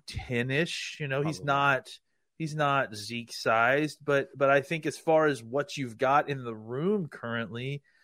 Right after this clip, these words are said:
Speaker 1: outside of Lipke, he's probably the, the most, you know, hammerish of those guys, right?
Speaker 2: Yeah.
Speaker 1: Uh,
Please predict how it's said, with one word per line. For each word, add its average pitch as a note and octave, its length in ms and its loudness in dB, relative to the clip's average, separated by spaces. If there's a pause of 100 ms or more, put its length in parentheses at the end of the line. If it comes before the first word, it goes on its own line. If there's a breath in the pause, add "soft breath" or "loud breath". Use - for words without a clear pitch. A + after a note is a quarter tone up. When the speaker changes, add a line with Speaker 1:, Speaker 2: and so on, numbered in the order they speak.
(240 soft breath)
Speaker 1:
outside D#3 300 4
of B2 140 2
Lipke, C#3+ 440 2
he's D3 220 -6
probably C#3+ 800 4
the, A#2+ 540 2
the A#2+ 120 2
most, B2 680 2 (840)
you C#3+ 100 -4
know, G#2+ 100 -2
hammerish C#3+ 840 0 (160)
of A#2 200 0
those G#2 220 0
guys, G#2+ 580 2
right? C3 420 2
Speaker 2:
Yeah. A#2+ 80 2
Speaker 1:
Uh, A2+ 240 4